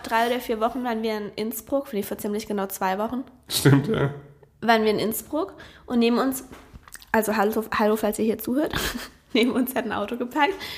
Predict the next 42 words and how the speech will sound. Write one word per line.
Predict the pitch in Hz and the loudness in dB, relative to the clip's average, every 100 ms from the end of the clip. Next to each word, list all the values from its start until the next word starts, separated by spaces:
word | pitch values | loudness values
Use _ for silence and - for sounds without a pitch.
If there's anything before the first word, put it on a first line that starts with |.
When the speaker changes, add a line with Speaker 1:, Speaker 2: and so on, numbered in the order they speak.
| - | -4
Speaker 1:
mit | 247 233 | -2 2
einem | 226 | 4
Mädchen | 214 208 - 262 | 4 2 0 0
in | 226 | 2
Rosas | 214 220 202 - | 0 0 -2 0
Alter. | 190 202 240 277 - - - - - | 0 0 -2 -2 -4 -12 -14 -12 0
Und | 233 214 - - | 0 0 -6 -8
das | 214 226 | -4 0
Mädchen | 214 214 233 | 2 2 2
hatte | 226 220 208 - | 2 0 -4 -2
eine | 226 | -2
Puppe | 220 233 254 | 0 0 4
in | 247 269 | 2 2
der | 277 | 0
Hand | 277 294 269 | 0 -2 -2
und | |
Rosa | 233 220 214 220 | -2 -2 0 -2
hat | 214 | 2
auch | - 202 - | 4 4 2
immer | 247 | -2
eine | 247 | 0
Puppe | 262 269 269 | -2 -2 0
dabei. | 277 269 277 285 320 - - - - | 0 0 -4 -4 -6 -14 -20 -18 -4
Und | 240 | -2
dann | 226 226 | 2 2
hat | 226 - | 2 2
irgendwie | 226 233 226 | 2 2 2
die | 220 220 220 - | 0 -2 -4 -2
Mutter | 233 240 247 | -2 0 0
zu | 240 240 | -2 -4
der | 220 | -2
Tochter | 240 233 240 | -2 -2 -2
irgendwie | 226 226 | -2 -2
gesagt, | 226 240 233 | -2 -2 0
ja, | 226 220 - - - - - | 2 2 0 -8 -20 -16 2
also | 247 233 | 2 4
sie | 254 | 4
hat | 254 269 | 4 4
halt | 262 | 4
über | 247 | 4
die | 240 - | 4 6
Annabelle, | 214 262 254 247 254 285 | 6 6 6 6 4 2